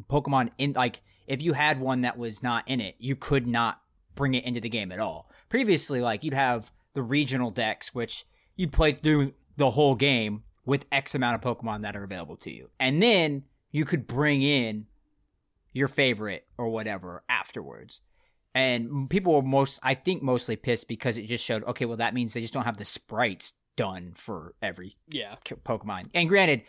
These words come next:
Speaker 1: there's a shit ton of 'em now, but Pokemon's whole thing is catch 'em all, and you had a game where you literally couldn't get 'em all,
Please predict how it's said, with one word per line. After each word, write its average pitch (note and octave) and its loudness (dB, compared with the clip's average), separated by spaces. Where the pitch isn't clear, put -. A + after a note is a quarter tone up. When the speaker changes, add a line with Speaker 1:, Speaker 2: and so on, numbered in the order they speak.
Speaker 1:
there's C#3+ 4
a A2+ 2
shit - 0
ton C3 2
of G#2+ -2
'em G2 -4
now, F#2+ -6
but D3 4
Pokemon's E3+ 0
whole D#3 2
thing E3 0
is B2+ 0
catch - -2
'em B2 2
all, B2 2
and B2+ 0
you C#3 -2
had D3+ 4
a C#3+ 2
game D3 4
where C3 4
you A#2+ -2
literally C#3 4
couldn't B2+ -2
get C#3 2
'em A2 0
all, F2+ -8